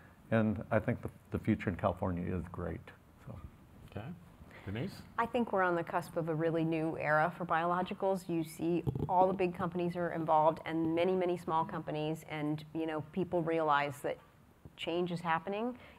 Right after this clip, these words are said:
Speaker 3: and we're gonna approach this in a way that's gonna be able to provide more tools faster.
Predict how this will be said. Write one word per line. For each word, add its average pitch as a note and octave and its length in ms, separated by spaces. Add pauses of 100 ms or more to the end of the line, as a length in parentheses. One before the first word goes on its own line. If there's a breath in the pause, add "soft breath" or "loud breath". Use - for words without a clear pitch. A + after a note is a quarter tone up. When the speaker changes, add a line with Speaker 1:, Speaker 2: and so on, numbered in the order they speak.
(100)
Speaker 3:
and D#3+ 100
we're E3+ 100
gonna D#3+ 180
approach D#3+ 340
this D#3+ 180
in D#3 120
a D3 40
way C#3+ 320
that's C#3+ 200
gonna D3 180
be C#3+ 140
able C#3+ 180
to C#3+ 400
provide D3 480 (300)
more D3 360
tools C#3+ 460
faster. - 500